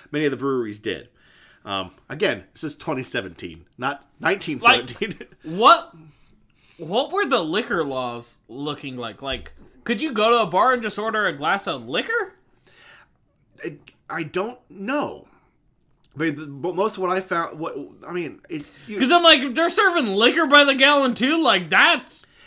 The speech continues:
Speaker 1: I mean, I, it seems, there's gotta be bars in Mississippi, so I think this had to do specifically with breweries. Breweries couldn't,
Speaker 2: Which
Speaker 1: couldn't
Speaker 2: I don't know, like, why breweries get the bad rap in, like, all these prohibition laws,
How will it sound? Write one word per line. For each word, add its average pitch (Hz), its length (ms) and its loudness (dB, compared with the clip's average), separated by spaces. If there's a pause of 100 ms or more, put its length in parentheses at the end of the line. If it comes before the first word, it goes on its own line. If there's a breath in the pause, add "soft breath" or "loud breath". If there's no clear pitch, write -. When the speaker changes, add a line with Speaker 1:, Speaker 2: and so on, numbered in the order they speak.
(220 loud breath)
Speaker 1:
I 294 80 -2
mean, 269 240 -8
I, 220 200 -4 (140)
it 175 200 -8
seems, 269 380 -6 (680)
there's 240 180 -10
gotta 226 180 0
be 127 80 -6
bars 98 340 -10
in 98 80 -14
Mississippi, 95 500 -14
so 127 140 -8
I 127 60 -6
think 202 220 -6
this 196 160 -6
had 165 180 -2
to 143 60 -10
do 131 200 -6
specifically 147 560 -8
with 120 220 -6
breweries. 98 500 -16
Breweries 151 540 2
couldn't, 104 340 -12
Speaker 2:
Which 294 140 -2
Speaker 1:
couldn't 370 140 4
Speaker 2:
I - 20 4
don't 427 160 -2
know, 381 160 4
like, 294 340 2
why 185 180 -2
breweries 180 600 -6
get 208 160 -8
the 190 80 -14
bad 208 260 -6
rap 202 300 -2
in, 190 100 -6
like, 185 220 -2
all 196 120 -2
these 196 200 -6
prohibition 202 560 -6
laws, 208 240 -6